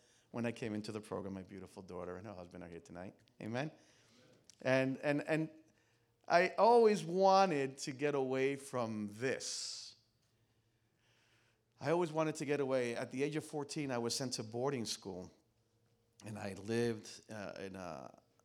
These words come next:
a religious boarding school. It was another form of religion. Um, for four years, I was in the Dominican Republic, and I did everything we do at Teen Challenge, and I just didn't wanna do that. I hated it so much, it was torturous.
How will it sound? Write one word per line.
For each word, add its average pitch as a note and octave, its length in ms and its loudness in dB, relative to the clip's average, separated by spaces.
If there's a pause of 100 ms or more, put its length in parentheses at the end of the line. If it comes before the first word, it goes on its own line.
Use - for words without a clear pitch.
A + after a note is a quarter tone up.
(180)
a G#2 40 -10
religious A2 420 -6
boarding A2 300 -6
school. G#2+ 340 -8
It A2 60 -8
was F#2+ 140 -12
another F#2+ 560 -8 (260)
form G2+ 140 -8
of F2 120 -10
religion. F2+ 360 -12 (600)
Um, G2 520 -6 (100)
for - 160 -12
four C#3+ 320 0
years, A#2+ 480 -4
I G#2+ 60 -6
was G2+ 160 -8
in G#2 80 -6
the G2+ 80 -6
Dominican A2+ 400 -6
Republic, A2 580 -8
and F#2 240 -12 (560)
I F#2 300 -8
did B2 160 -2
everything C#3 340 -4
we C3 100 -4
do B2+ 260 -6
at A2+ 120 -8
Teen B2 220 -10
Challenge, A2+ 500 -8
and G#2 140 -10
I A2 80 -6
just A2+ 340 -10
didn't B2+ 280 -6
wanna A2+ 280 -4
do G#2 140 -8
that. G2+ 100 -8
I F2+ 80 -6
hated A#2 300 -8
it G#2+ 80 -12
so - 120 -12
much, G#2 200 -10
it - 80 -14
was F#2+ 200 -16 (140)
torturous. - 520 -10